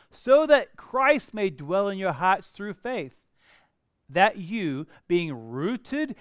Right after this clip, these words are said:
and grounded in love, may have strength to comprehend with all the saints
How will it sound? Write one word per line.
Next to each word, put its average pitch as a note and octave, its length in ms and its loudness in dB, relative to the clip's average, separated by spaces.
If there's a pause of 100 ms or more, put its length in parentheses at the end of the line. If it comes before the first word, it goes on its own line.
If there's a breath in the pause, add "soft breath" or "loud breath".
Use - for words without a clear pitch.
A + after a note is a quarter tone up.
(140 loud breath)
and D3+ 240 -6
grounded F#3+ 680 0
in C#3 300 -4
love, A3 440 2 (200 soft breath)
may D#3+ 180 -2
have C#3 240 0
strength C#4 720 -4
to B3 100 -10
comprehend F3+ 800 -2 (200 soft breath)
with F3 160 -4
all A#3+ 340 2
the A#3 160 -2
saints D#3 440 -4